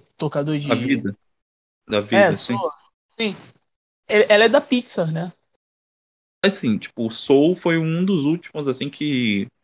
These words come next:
Speaker 2: mostrou um lado sério, mostrou até aquele lado bom e bem forte, assim, da Pixar.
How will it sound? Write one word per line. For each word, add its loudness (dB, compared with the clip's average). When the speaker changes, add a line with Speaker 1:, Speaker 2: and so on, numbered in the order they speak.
Speaker 2:
mostrou 6
um 0
lado 6
sério, 4
mostrou -4
até -8
aquele -4
lado 2
bom -2
e -2
bem 0
forte, 0
assim, -4
da 6
Pixar. -8